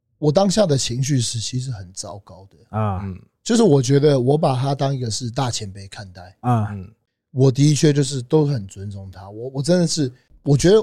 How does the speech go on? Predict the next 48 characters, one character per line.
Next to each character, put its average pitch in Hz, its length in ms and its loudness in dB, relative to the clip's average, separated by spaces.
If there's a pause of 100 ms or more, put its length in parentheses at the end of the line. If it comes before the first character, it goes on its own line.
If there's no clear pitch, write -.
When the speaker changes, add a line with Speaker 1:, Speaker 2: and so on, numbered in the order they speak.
Speaker 1:
我 151 140 4
把 156 140 2
他 139 160 2
当 151 180 2
作 147 100 2
是 139 140 -4
一 135 40 -4
个 120 120 -6 (120)
榜 - 140 -16 (180)
样。 104 200 -8 (160)
Speaker 2:
啊。 104 360 -4
Speaker 1:
所 156 120 4
谓 202 60 6
榜 135 280 -4
样 151 200 2
就 139 100 2
是 135 80 2
说， 123 340 -2
我 127 120 -6
觉 160 140 0
得 160 80 0
他 160 120 0
做 151 180 0
的 127 80 2
事 131 160 -4
情 117 80 -4
很 107 100 -4
了 92 120 -8
不 98 120 -12
起。 - 360 -10
Speaker 2:
啊。 110 280 0
Speaker 1:
他 185 100 4
用 196 80 6
他 196 100 4
的 165 120 4
方 147 300 2
式 139 220 0
去 139 180 0
造， 135 320 0
创 147 280 0
造 131 200 0
他， 123 180 -2 (320)
他 170 160 2
所 143 160 -2
要 135 100 2
的 123 120 -6
世 110 260 -2
界。 92 280 -6